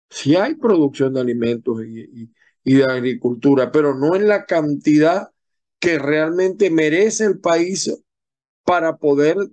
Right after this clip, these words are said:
mejorar su economía, es decir, traer dólares,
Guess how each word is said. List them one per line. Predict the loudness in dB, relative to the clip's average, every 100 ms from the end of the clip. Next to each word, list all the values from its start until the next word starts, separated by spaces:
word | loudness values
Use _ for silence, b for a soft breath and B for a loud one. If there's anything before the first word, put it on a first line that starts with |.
| _
mejorar | 0 2 2 0 -2 0 -2
su | -4 -4
economía, | -2 -2 0 0 0 2
es |
decir, | 2 0 -4 -4 -2
traer | -2 0 -2 -2 -2 0
dólares, | 0 2 0 -4 -8